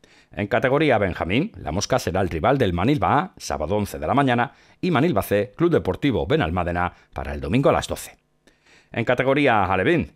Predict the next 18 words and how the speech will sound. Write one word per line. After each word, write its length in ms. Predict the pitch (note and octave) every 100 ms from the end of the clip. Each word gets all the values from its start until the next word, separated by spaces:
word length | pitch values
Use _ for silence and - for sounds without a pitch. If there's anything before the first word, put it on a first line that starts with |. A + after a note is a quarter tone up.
| -
el 160 | D#2+
conjunto 440 | D#2 D2 A#2 G2 F2
A 100 | A2+
recibe 420 | G2+ - A2 C3+
a 40 |
la 60 | G#2+
Unión 160 | F#2+ C3+
Deportiva 480 | G#2 F2+ - C#3+
San 220 | D3 G2 F#2+
Pedro 400 | D#3 A#2 B2 -
este 240 | E3+ -
mismo 260 | C3 C3 F#2
viernes 400 | A2 G2 G#2+ -
a 60 |
las 140 | C#2+ C2+
seis. 360 | D2+ A#1 - _ _ - -
Manilva 380 | - D2 C#2+
B, 280 | F2+ B2+ -